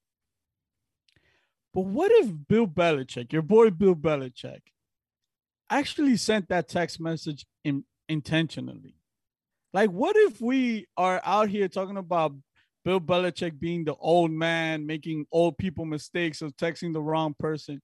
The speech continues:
Yeah, but what if he's like, "Yo, I'm an ally. I'm about to be here. Like, yo, Brian, we're gonna set a fire to this. We're gonna light a, a match under these people," and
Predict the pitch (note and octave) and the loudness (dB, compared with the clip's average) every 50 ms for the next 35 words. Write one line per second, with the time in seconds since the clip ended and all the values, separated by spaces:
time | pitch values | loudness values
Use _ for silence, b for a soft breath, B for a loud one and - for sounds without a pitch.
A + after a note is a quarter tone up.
0 | _ _ _ _ _ _ _ _ - C#4+ C#4 G#3+ G#3+ G#3+ F#3+ G#3 C#4 D4 E4+ G#4+ | _ _ _ _ _ _ _ _ 0 2 2 2 2 0 0 0 -2 -2 0 2
1 | A#4 G#4+ - - D#4 E4 D#4 A#3 A3 G3 F3 D#3 C#3 C3 B2+ _ - F#3 F#3 F#3 | 2 2 2 0 -4 -4 -4 -4 -4 -4 -2 -2 -4 -6 -10 _ -6 -2 0 0
2 | E3 D3 F3+ B3+ D4+ G#3+ D#3+ - _ C#3+ D#3 E3+ D#3+ D3 C3+ B2+ A#2+ - - _ | 0 0 -2 -2 -2 -4 -6 -6 _ 2 4 4 4 4 2 -4 -8 -10 -14 _
3 | _ _ - - B3+ E4+ C4+ G#3 F#3+ G#3+ F#3+ F#3 - - E3+ D#3 D3 C#3 E3+ F3+ | _ _ -6 -6 -2 -2 -2 -2 2 2 2 0 0 -2 -6 -6 -4 -6 -6 -4
4 | F3 E3+ F3+ F3 E3+ E3 D#3+ D#3+ D#3 C#3+ C3 C3 A#2+ A#2+ _ _ _ _ _ _ | -2 0 0 2 2 2 0 0 0 -4 -4 -6 -8 -14 _ _ _ _ _ _
5 | E3+ F3+ F3+ F3+ F3+ E3+ D3 C3+ F3 F3+ E3+ D#3 C#3+ C#3 C#3 F#3+ C4 B3+ G#3+ F3+ | 2 2 4 6 6 4 4 4 2 2 4 2 0 -2 -4 -6 -6 -6 -6 -6
6 | - G3 E3+ D3 C3 - - D#3+ D#3+ D3+ C#3 C3+ - - C3+ B2+ B2 B2+ B2 - | -4 -2 -2 -2 -4 -2 2 2 2 2 2 -2 -6 -8 -10 -10 -10 -12 -10 -8
7 | E3 A3+ E4+ C4 G#3 E3+ D3 D#3 E3+ F3 E3 D#3+ D3 C#3+ _ _ - C3+ D3 D#3 | -6 -4 -2 -2 -2 -2 0 2 2 2 2 0 -4 -4 _ _ -8 -8 -6 -2
8 | E3 F3+ F3+ F3+ E3+ - - D#3+ D3+ D3 D3+ D3 D3 D3 C#3 - - D3+ C#3+ C3+ | 2 2 2 2 2 0 -2 -4 -4 -4 -4 -4 -4 -6 -6 -6 -4 -4 -4 -4
9 | C3 C3 B2+ B2 A#2+ - _ _ _ _ _ _ _ _ _ _ F#3 F3+ F3+ F#3 | -6 -10 -10 -10 -10 -14 _ _ _ _ _ _ _ _ _ _ -4 -2 0 0
10 | F#3 F3+ F3+ F3+ F3 E3+ E3+ D#3+ D3+ - | 0 -2 -2 -2 -2 -4 -4 -8 -12 -14